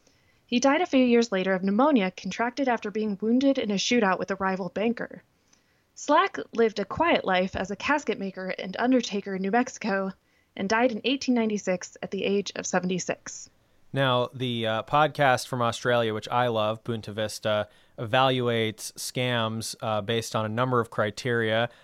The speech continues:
Speaker 2: And I thought we could evaluate this one. One of their criteria is, uh, who does it target, right? Is it innocent people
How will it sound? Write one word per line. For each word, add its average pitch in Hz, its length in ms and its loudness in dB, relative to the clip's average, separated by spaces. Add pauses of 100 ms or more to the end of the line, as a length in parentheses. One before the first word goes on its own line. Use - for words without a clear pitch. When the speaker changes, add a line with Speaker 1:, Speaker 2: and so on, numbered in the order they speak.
(100)
Speaker 2:
And 110 100 -6
I - 20 -4
thought 117 220 0
we 117 80 -6
could 113 140 -6
evaluate 110 560 -2
this 120 240 -2
one. 110 240 -2 (240)
One 123 180 0
of 123 80 -2
their 117 160 2
criteria 113 800 0
is, 110 380 -4 (340)
uh, 107 220 -2
who 143 160 0
does 123 160 2
it 117 180 -2
target, 143 640 4
right? 120 240 -2
Is 113 180 -4
it 107 260 -2 (460)
innocent 127 440 0
people 123 640 4